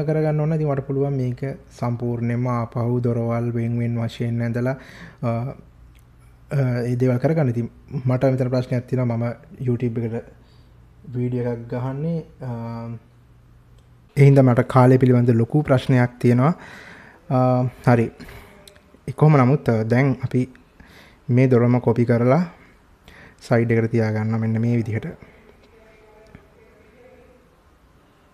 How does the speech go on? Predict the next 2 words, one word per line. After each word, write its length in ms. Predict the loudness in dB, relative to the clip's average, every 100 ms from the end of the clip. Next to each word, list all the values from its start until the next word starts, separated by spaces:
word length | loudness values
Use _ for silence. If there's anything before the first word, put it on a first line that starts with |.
| _ _ _ _ _ _ _ _ _ _ _ -20 _ -20
හරි. 360 | -10 -6 -6 -8 -12 -20 _ _ _ _ _ _ _ _ _ _ _ _ _ _ _ _ _ _ _ _ _ _ _ _ _ _ _ _ _ -20 _ _ _ _ _ _ _ -20 -20
ඕකේ. 560 | -20 -14 -6 -4 -4